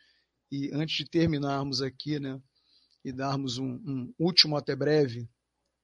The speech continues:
é, eu gostaria de agradecer novamente a professora Tereza Godard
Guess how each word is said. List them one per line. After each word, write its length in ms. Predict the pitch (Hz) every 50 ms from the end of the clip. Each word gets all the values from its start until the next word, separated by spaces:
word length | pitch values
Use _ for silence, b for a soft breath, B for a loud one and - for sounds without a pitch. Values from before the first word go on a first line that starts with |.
| _ _ _ _ - -
é, 260 | - 151 143 139 139
eu 60 | 143
gostaria 360 | 139 160 156 - - 151 151 156
de 80 | 156
agradecer 540 | 151 151 151 151 147 147 - - - 156 147 -
novamente 600 | 151 156 160 175 156 151 139 143 143 147 147 - 151
a 40 |
professora 500 | 135 151 135 - 147 127 - 156 143 147
Tereza 280 | 143 151 151 151 143 151
Godard 400 | 135 143 135 127 135 135 139